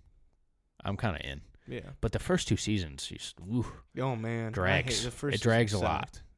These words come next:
Speaker 2: Yeah, Ned Stark.
Speaker 1: And
Speaker 2: I
Speaker 1: you,
Speaker 2: loved him, but
Speaker 1: you can tell when this, the, they started getting more money.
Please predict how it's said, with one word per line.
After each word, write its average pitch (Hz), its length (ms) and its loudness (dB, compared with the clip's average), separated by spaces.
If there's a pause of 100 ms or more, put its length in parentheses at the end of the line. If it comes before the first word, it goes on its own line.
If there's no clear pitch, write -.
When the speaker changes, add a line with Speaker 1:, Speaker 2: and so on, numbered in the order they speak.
Speaker 2:
Yeah, 110 140 -4 (160)
Ned 123 240 -2
Stark. 117 500 -4
Speaker 1:
And 107 120 4
Speaker 2:
I 110 40 4
Speaker 1:
you, 123 60 8
Speaker 2:
loved 131 240 6
him, 113 240 -2
but - 180 -8
Speaker 1:
you 120 100 4
can 117 200 2
tell 98 280 8
when 87 180 4
this, - 220 -6 (180)
the, 87 200 0 (200)
they 92 100 0
started 85 320 0
getting 80 200 -4
more 78 160 -4
money. 71 360 -8